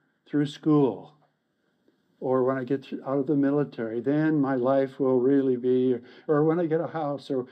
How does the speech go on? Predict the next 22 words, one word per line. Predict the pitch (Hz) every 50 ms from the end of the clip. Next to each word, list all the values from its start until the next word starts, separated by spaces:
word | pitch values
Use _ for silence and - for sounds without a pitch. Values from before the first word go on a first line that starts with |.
| - - _ -
"When | 147 143 147
I | 156 139
get | 131 175 151 151 - -
married," | 160 143 143 131 127 117 110 113 117
or, | 131 117 120 120 120 - _ _ _ _ - -
or, | - 196 151
"When | 143 156 160
I | 156 143
get | 147 165 156 151
that, | 175 156 151 147 151 - _ _ _ -
that | 135 131 -
career | - - - 151 151 151 156
position, | 147 147 131 117 110 131 117 110 - 113 110 113 107
then," | 110 117 127 165 190 175 170 156 127 117 117 117 120 131 135 143 139 131 - - - _ _ _ _ _ _ _ _ _ -
but, | 165 165
you | 196 175
know, | 160 160
when | 147 156 160
we | 156 151 143
get | 156 185 196 -
to | - 180
those, | 147 156 156 160 165 151 151 -